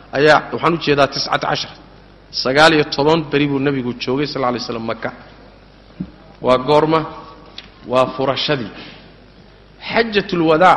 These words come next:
xajkii u dambeeyeyna, waa ka gedisan tahay muddaduu magaalada joogay.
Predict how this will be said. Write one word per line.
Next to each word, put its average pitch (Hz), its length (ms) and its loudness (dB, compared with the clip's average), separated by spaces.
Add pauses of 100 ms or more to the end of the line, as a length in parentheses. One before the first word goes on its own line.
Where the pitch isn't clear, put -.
(140)
xajkii 175 340 -4
u 190 100 -4
dambeeyeyna, 156 600 0
waa 147 140 4
ka 185 120 2
gedisan 156 420 -4
tahay 131 160 -2
muddaduu 139 400 -2
magaalada 127 400 0
joogay. - 340 -12